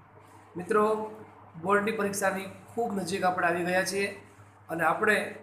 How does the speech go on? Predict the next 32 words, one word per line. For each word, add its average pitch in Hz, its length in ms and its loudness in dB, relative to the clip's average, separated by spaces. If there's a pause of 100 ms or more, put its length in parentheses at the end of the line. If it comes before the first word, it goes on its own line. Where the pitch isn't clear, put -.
(120)
અભ્યાસ 208 360 4
કરી 202 160 0
રહ્યા 175 260 2
છીએ 170 460 0 (480)
ટ્વિસ્ટ 226 380 0 (300)
એમ 185 160 -2
સી 185 200 -6
ક્યુ. 165 200 -2 (580)
તો 156 60 -2
આજે 180 220 4
ભણીશું 190 680 0
ટ્વિસ્ટ 220 400 -2
એમ 185 120 -4
સી 185 140 -8
ક્યુ 180 400 -6 (400)
ફાઈવ 196 200 8 (100)
પોઇન્ટ - 640 -2
ઝીરો, 170 240 2 (720)
જેની 202 240 4
અંદર 202 320 6 (640)
વારંવાર 214 560 10
પૂછાતા 196 440 2
હોય 185 280 2 (300)
તેવા 185 320 4 (420)
તેમજ 202 320 6 (640)
આ 202 160 12
વર્ષે 220 300 8
પણ 214 400 4
પૂછાવાની 202 580 2 (160)
પૂરેપૂરી 233 460 4
સંભાવના 190 500 4
છે 220 180 4